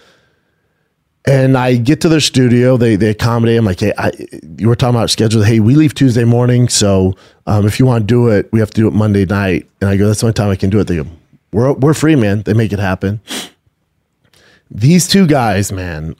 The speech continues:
are, you know, in the comedy space, I, I've been so fortunate 'cause I have so many great friends.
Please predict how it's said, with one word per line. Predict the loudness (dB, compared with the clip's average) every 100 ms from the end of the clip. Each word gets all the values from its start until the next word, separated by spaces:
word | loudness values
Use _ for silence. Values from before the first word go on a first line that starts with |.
| _
are, | -2 0 2 2 0 -2 -2
you | 0
know, |
in | 2
the | 0
comedy | 0 0 0
space, | -2 -2 -2 -2 -6
I, | -6 -4 -2
I've | -2
been | -2
so | -2 -2
fortunate | -2 -2 -2 -4 -2
'cause | -2
I |
have | -2
so | 0
many | 0
great | 0 -2 -4
friends. | -4 -4 -2 -6 -12